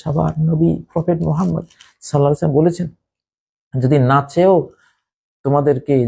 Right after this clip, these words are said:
জোর জবরদস্তি এই দায়িত্ব চাপিয়ে দেয়, রাষ্ট্র ক্ষমতা জোর করে দিয়ে দেয়া হয়, তাহলে হাসো, কোনো চিন্তা নাই, তোমার সাহায্য হয়ে যাবে, আকাশ থেকে সাহায্য এসে যাবে, তোমাদের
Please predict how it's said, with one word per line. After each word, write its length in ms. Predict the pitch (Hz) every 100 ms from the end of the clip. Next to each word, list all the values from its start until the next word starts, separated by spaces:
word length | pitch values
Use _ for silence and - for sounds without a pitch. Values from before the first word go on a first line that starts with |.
| 104
জোর 140 | 127 131 117
জবরদস্তি 720 | 127 135 139 151 - 165 147 131 139 _ _ _ -
এই 140 | 131 127 127
দায়িত্ব 280 | 104 123 123 127 -
চাপিয়ে 300 | 123 131 123
দেয়, 180 | 127 117 - _ _ -
রাষ্ট্র 320 | 110 - - 139
ক্ষমতা 300 | 135 127 120 113 -
জোর 120 | 131 127
করে 160 | 147 147
দিয়ে 160 | 127 135 127
দেয়া 140 | 127 127
হয়, 240 | 127 127 - _ -
তাহলে 260 | 120 135 120 120 _ -
হাসো, 320 | - 127 - 127 - _ _ -
কোনো 140 | 196 -
চিন্তা 260 | 208 190 196 185
নাই, 180 | 160 143 -
তোমার 220 | - 160 - - -
সাহায্য 280 | 170 196 240 214
হয়ে 140 | 233
যাবে, 120 | 208 175
আকাশ 180 | 151 180 -
থেকে 140 | 196 175
সাহায্য 240 | 175 185 240
এসে 100 | 269 277
যাবে, 180 | 269 226 - - _ _ _ _ _ _ _
তোমাদের 340 | 151 165 180